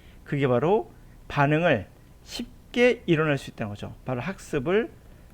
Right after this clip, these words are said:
쉽게 진행할 수 있다는 얘기가 돼요. 자, 그러면 이 효소가 뭘까요? 영어 공부에서는. 영어 공부에서는 이 효소가 뭘까?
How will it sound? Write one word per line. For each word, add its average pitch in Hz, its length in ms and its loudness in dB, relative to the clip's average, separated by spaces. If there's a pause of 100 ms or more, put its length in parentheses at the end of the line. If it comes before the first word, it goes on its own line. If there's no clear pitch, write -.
(520)
쉽게 - 460 -2
진행할 139 420 0
수 - 360 -4 (220)
있다는 139 440 -2
얘기가 120 360 0
돼요. 113 240 0 (1300)
자, 131 260 2
그러면 180 560 2 (2000)
이 214 200 4
효소가 262 460 4
뭘까요? 143 520 4 (340)
영어 160 240 10
공부에서는. 110 600 0 (1160)
영어 202 380 8
공부에서는 170 1300 4
이 143 240 -4
효소가 240 520 -2
뭘까? 110 480 -6